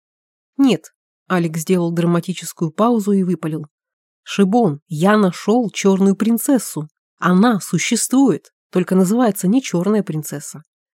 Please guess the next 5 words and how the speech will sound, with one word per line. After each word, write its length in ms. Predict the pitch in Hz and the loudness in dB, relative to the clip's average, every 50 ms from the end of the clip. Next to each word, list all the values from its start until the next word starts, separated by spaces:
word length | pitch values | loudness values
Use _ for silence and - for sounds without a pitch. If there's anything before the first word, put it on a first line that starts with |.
| _ _ _ _ _ | _ _ _ _ _
Он 160 | _ 180 165 165 | _ -4 -2 0
замолчал, 680 | 165 180 190 196 190 190 - - 190 160 151 147 147 - | 2 2 2 2 2 0 -2 -2 -2 -2 -2 -4 -6 -8
подогревая 600 | - 160 180 165 165 165 160 156 170 175 170 156 | -6 -6 -2 0 2 2 2 2 2 0 0 -2
интерес 680 | - 175 170 160 156 180 185 220 240 226 - - - - _ | -2 -4 -4 -4 -2 -2 -2 0 -2 -2 -4 -8 -14 -10 _
аудитории. 800 | - 175 180 175 156 185 170 - - 160 160 151 147 175 - | -6 -4 -4 -4 -4 -6 -6 -6 -8 -8 -8 -8 -12 -16 -20